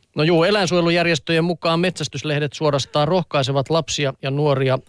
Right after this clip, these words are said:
raakuuksiin esittämällä kuvia nuorista metsästäjistä yhdessä saaliinsa kanssa. Näkemykseen yhdistyy professori Peter Squires Brightonin yliopistosta todeten metsästyslehtien juhlivan julmuudella,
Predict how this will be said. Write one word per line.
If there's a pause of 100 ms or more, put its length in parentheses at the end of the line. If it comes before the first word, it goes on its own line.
raakuuksiin
esittämällä
kuvia
nuorista
metsästäjistä (120)
yhdessä
saaliinsa (120)
kanssa. (500)
Näkemykseen
yhdistyy
professori
Peter
Squires
Brightonin
yliopistosta (640)
todeten
metsästyslehtien
juhlivan
julmuudella,